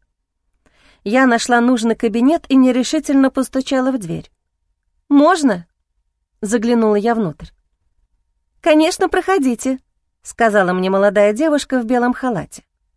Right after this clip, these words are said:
Я протянула ей направление, и она пробежалась глазами по нему. «Ну, давайте посмотрим», сказала она, когда я легла на кушетку около аппарата узи. «Поднимите блузку повыше, пожалуйста».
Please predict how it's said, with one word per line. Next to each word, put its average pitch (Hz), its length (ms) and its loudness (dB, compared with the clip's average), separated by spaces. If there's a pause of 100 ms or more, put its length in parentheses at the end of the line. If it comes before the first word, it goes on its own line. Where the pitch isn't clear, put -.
(640)
Я 320 220 2
протянула 294 520 2
ей 269 220 2
направление, 262 760 2
и 240 120 -4
она 240 320 2
пробежалась 240 640 0
глазами 233 480 0
по 247 120 -6
нему. 208 340 -4 (960)
«Ну, 320 240 2 (340)
давайте 302 460 2
посмотрим», 262 760 0 (540)
сказала 214 580 2
она, 285 240 2
когда 240 380 -2
я 240 40 0
легла 233 300 0
на 226 120 -2
кушетку 247 480 -4
около 247 340 0
аппарата 240 420 -2
узи. 170 320 -8 (880)
«Поднимите 359 500 0
блузку 226 380 -2
повыше, 196 380 -2
пожалуйста». 190 600 -2